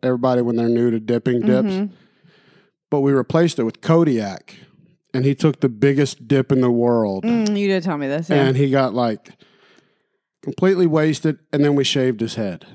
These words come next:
Speaker 2: You're such an asshole. What the
Speaker 1: <laughs>
Speaker 2: fuck?
Speaker 1: I don't even know. It
Speaker 2: Marty's
Speaker 1: sounds so
Speaker 2: got,
Speaker 1: bad.
Speaker 2: Marty's got good hair too, doesn't he?
Speaker 1: Yeah, he's still got a head full, bastard.
Speaker 2: That's why he's, they're just jealous, Marty.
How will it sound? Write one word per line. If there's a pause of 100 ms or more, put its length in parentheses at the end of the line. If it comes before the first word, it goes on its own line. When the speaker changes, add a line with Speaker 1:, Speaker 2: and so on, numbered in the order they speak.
(400)
Speaker 2:
You're
such
an (180)
asshole.
What (160)
the
Speaker 1:
<laughs>
Speaker 2:
fuck? (200)
Speaker 1:
I (120)
don't
even
know.
It
Speaker 2:
Marty's
Speaker 1:
sounds
so
Speaker 2:
got,
Speaker 1:
bad. (160)
Speaker 2:
Marty's
got
good
hair
too,
doesn't
he?
Speaker 1:
Yeah,
he's
still
got
a
head
full, (120)
bastard. (420)
Speaker 2:
That's
why
he's,
they're
just
jealous,
Marty.